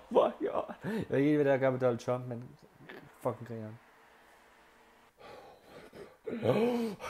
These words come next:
my god, oh my god, oh my god. Hvis I tænker, hvor jeg er, så kommer der en flytteblog om det på et tidspunkt. Øh, snart. Jeg har Bravin med mig. Vi skal snart, vi skal snart, vi skal snart ud at spise. Så jeg er til Bravind. Jeg vil sige tak, fordi I så med på den her video.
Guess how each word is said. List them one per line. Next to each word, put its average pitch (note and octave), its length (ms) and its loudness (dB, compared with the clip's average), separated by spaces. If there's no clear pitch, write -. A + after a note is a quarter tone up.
my B2+ 180 -4
god, A#2 360 -4
oh A#2+ 140 -8
my G#2+ 240 -10
god, D#2 80 -12
oh G2 160 -16
my C2+ 180 -18
god. - 240 -20
Hvis A#2+ 120 -6
I A#2+ 40 -14
tænker, E3+ 220 0
hvor D#3 120 4
jeg B2 180 4
er, B2+ 120 -4
så - 100 -20
kommer C#3 240 -8
der C3+ 60 -8
en C3 140 -12
flytteblog C3 400 -2
om G#2 120 -8
det G#2+ 180 -8
på - 100 -14
et G#2 60 -10
tidspunkt. - 460 -18
Øh, A2+ 240 -6
snart. - 320 -12
Jeg B2 60 -12
har B2 40 -6
Bravin D#3+ 260 -2
med D3+ 100 -2
mig. G#2 140 -6
Vi B2+ 60 -14
skal B2+ 120 -20
snart, A#2 240 -6
vi B2 80 -6
skal - 140 -16
snart, - 140 -14
vi B2 60 -12
skal B2 100 -14
snart B2+ 140 -8
ud A2+ 60 -4
at G#2 60 -8
spise. - 320 -14
Så - 100 -2
jeg D3+ 60 6
er E3 240 0
til E3+ 100 -2
Bravind. C3 300 2
Jeg G#2+ 60 -8
vil A#2+ 80 -4
sige B2 180 -6
tak, D#3 60 0
fordi D#3 120 -2
I C#3+ 40 -2
så C#3+ 120 -6
med C#3 120 -4
på C#3+ 80 -4
den C#3+ 120 -4
her C3 80 -4
video. C3 260 -6